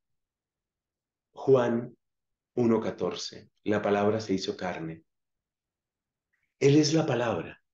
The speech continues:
En medio de esa nube, que es la presencia divina, y que de alguna manera aparece también en el bautismo,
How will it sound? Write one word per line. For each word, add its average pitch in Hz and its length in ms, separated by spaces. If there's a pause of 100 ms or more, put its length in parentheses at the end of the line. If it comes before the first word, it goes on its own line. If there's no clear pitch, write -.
(480)
En 147 140
medio 190 320
de 175 100
esa 160 240
nube, 160 560 (240)
que 117 140
es 117 80
la 147 120
presencia 117 500
divina, 107 540 (1000)
y 113 120
que 120 120
de 104 80
alguna 104 260
manera 110 340
aparece 101 360
también 101 300
en 113 100
el 98 120
bautismo, 135 800